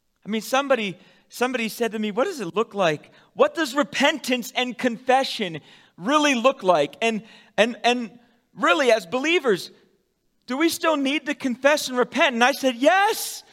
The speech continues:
I have to do it just about every day." And verse eight, Paul gives us a model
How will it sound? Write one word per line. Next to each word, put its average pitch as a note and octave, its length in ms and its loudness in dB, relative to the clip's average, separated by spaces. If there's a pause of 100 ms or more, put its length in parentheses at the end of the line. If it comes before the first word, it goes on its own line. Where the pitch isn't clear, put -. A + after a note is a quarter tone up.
(300)
I G4 40 0
have A#3+ 140 2
to C4+ 80 -6
do D#4 200 2
it - 80 0
just - 220 -10
about A#3 240 4
every A3 240 0
day." F4 580 2 (1120)
And C4+ 220 2
verse E4+ 320 2
eight, E4 320 2
Paul D#4 320 2
gives C#4+ 240 -4
us C#4+ 160 -10
a C#4+ 60 2
model D4 640 2